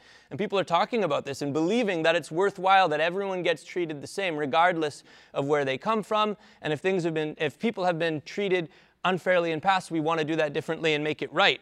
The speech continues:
We're, we're getting better. It's massive progress.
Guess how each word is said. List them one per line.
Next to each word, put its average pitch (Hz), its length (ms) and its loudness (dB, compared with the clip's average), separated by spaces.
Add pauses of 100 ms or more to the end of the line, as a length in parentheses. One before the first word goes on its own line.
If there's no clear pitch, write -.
We're, 160 120 0
we're 156 320 -2 (520)
getting 208 260 -2
better. 202 340 -6 (1200)
It's - 120 -20
massive 139 440 -6
progress. 127 680 -8